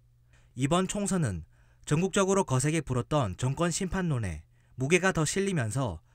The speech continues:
범야권의 승리로 끝이 났습니다. 총 삼백 석 가운데 백아흔두 석을 차지했는데, 더불어민주당이 백예순한 곳을 석권해 과반 의석을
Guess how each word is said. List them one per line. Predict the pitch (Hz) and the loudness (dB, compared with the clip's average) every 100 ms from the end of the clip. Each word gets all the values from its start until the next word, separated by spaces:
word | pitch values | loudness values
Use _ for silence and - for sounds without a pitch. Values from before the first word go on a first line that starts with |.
| _ - | _ -4
범야권의 | 139 175 160 151 170 175 | 0 2 2 0 0 0
승리로 | 170 170 156 147 160 | 0 0 0 0 0
끝이 | 180 - 185 | -2 -2 -2
났습니다. | 104 - 131 110 92 80 - _ _ - - - _ - | -2 -2 -4 -4 -6 -8 -14 _ _ -20 -20 -20 _ -14
총 | - 202 | -8 -2
삼백 | 214 202 202 | -2 -2 0
석 | 208 | -2
가운데 | - 151 151 160 110 80 - | 0 0 2 0 0 -4 -4
백아흔두 | 156 143 147 165 131 | -2 2 0 0 -2
석을 | 123 151 160 | -2 -2 -2
차지했는데, | 190 175 175 110 98 123 92 - _ _ _ - | -2 -2 -2 -2 -4 -4 -4 -8 _ _ _ -10
더불어민주당이 | - 139 165 185 156 147 156 131 156 131 92 | -2 2 4 4 4 0 0 0 2 -2 -4
백예순한 | 135 151 127 120 160 175 190 | -4 -2 0 -2 -2 -2 -2
곳을 | 180 185 | -2 -2
석권해 | 185 180 165 127 80 85 | -4 -4 -2 -2 -4 -10
과반 | - 131 170 156 | -4 0 2 2
의석을 | 131 139 | 0 -2